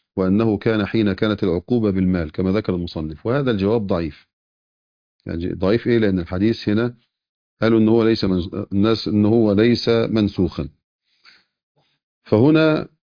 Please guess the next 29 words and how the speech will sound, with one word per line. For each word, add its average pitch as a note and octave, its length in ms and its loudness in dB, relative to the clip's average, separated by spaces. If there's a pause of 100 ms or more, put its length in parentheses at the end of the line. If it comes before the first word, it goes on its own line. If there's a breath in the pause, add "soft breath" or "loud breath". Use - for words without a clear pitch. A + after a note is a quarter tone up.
(100)
الثاني C#3 760 2
أن A#2+ 140 4
النسخ A#2+ 480 0
إنما A#2+ 300 4
يصار A2+ 500 2
إليه A#2+ 540 2
إذا G2+ 220 2
علم G#2+ 320 2
التاريخ، F2 540 -2
وليس B2+ 280 2
هنا A#2+ 560 0
علم G#2 460 2
بذلك، E2 560 -4 (180)
أو G2 160 -4
ليس A2+ 240 2
هنا G#2+ 280 0
علم G#2+ 360 0
بذلك. E2+ 480 -4 (720)
والجواب B2+ 640 2 (120)
الصحيح B2 560 -2
تضعيف A2 400 0
الحديث F#2+ 360 -4
كما D#3+ 220 0
بينا. A2+ 460 0 (840)
المسألة F#2+ 420 0
كده، C#3+ 360 -2 (200)
خلاصة A2+ 340 -2
المسألة B2+ 480 -2 (960)
إن G2+ 500 0